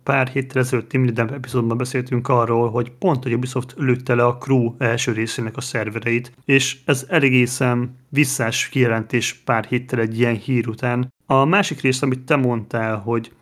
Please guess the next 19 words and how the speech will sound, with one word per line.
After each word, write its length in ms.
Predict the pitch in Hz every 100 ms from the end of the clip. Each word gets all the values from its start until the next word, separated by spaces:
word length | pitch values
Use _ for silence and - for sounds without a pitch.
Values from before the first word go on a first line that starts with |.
| _
nagyon 240 | 156 135
szeretnéd 460 | 127 123 117 123 120
megvenni 360 | 117 113 110
a 40 | 110
játékot 520 | 113 110 131 123 - 143
X 160 | 127 -
év 140 | 110
elteltével 800 | 110 107 110 110 117 113 113 127
néhány 420 | 131 127 107 107
euróért, 520 | 107 104 104 104 104 107
vagy 160 | 110
nagyon 280 | 113 107 107
durván 300 | 113 110 107
leakciózva, 840 | 107 101 - 113 113 110 123 117 -
lehet, 240 | - 233 143
hogy 160 | 127
erre 200 | 147 120
appellálnak 540 | 107 - 110 104 107 107
a 280 | 113 107